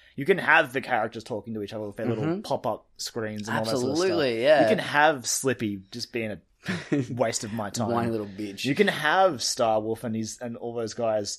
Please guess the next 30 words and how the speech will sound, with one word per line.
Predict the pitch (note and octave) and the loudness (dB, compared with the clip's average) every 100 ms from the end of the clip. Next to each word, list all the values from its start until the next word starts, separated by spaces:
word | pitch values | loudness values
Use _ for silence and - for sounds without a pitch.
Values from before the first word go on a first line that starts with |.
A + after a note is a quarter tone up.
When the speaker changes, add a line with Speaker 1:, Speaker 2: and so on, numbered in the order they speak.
| - | -10
Speaker 1:
turn | - G#2+ | -8 -6
up. | G2+ F#2+ - _ _ _ _ _ | -6 -10 -16 _ _ _ _ _
And | D3 E3+ | -2 0
you | |
can | B3 | 0
still | B3 A#3+ | 2 4
have | A3+ F#3+ | 6 6
the | |
last | D#3+ C3 B2+ | 6 4 2
boss | - A#2+ - | 0 0 0
be | A2+ A#2 | -2 -2
against | A2 A#2 B2+ - | -2 -4 -6 -4
Andros. | C#3+ F3+ F2+ D2+ - - | -4 -4 -6 -10 -8 -2
Speaker 2:
Absolutely, | C3+ - C#3+ C#3 G2 | -2 0 -2 -2 -4
yeah, | B2+ B2+ | -2 -2
for | G2+ | 2
Speaker 1:
There's, | C#3+ C#3+ | 2 2
Speaker 2:
sure. | F3+ A2 | 0 -2
Speaker 1:
it | C#3 | -4
could | E3 | -2
still | C#3+ - F#3 G3 E3+ C3 - _ _ _ _ _ A#2+ | -2 0 4 4 2 0 -8 _ _ _ _ _ -10
do | C3+ C3+ | -4 0
a | |
lot | C3+ B2+ | 2 2
of | |
the | B2+ | 0
things | C3+ B2 | -4 -2
Star | B2+ A2+ | 0 0
Fox | G2+ - | -2 0
does, | D#3+ A#2+ G#2 | 4 4 2